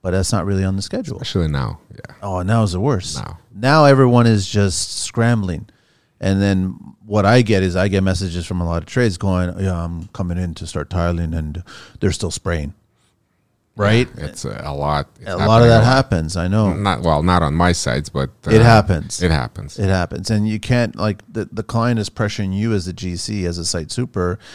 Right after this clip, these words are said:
Speaker 1: and then you've gotta stack trades. And I've never been a fan of stacking trades because there's certain trades where drywall usually gets the whole house.
Speaker 2: Yeah.
Speaker 1: Insulation gets the whole house,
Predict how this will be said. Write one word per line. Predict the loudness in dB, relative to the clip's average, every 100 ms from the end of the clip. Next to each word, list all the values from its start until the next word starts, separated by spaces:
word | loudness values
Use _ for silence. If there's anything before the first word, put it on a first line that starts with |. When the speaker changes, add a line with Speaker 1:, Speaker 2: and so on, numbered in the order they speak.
| -20 _
Speaker 1:
and | -2
then | 0 0
you've | 0 0
gotta | 0 -2
stack | -2 -2 -4 -4
trades. | -6 -6 -8 -12
And | -4 0
I've | 0 0
never | 0 2 2
been | 2 0
a |
fan | -2 -4 -2
of | -4
stacking | -4 -6 -6 -6
trades | -4 -4 -4
because | -4 -4 -2
there's | -4
certain | -4 -4 -4 -4
trades | -2 0 0 0
where | 0 0 -4 _ _ _ _ _ _
drywall | 2 4 4 4
usually | 4 2 2
gets | 0
the | 2
whole | 2 2
house. | 2 -2 -8 -14 -14
Speaker 2:
Yeah. | -2
Speaker 1:
Insulation | 0 2 2 2 0
gets | -4 -4
the | -2
whole | 0 2
house, | 2 0 -4 -8